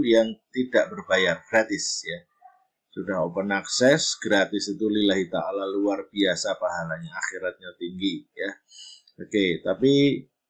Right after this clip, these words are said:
kalau ada masalah operasional, untuk penyelenggaraan jurnal,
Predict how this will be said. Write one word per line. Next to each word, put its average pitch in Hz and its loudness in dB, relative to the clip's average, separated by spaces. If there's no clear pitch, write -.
kalau 104 0
ada 101 -6
masalah 104 0
operasional, 139 4
untuk 107 -2
penyelenggaraan 101 -2
jurnal, 127 4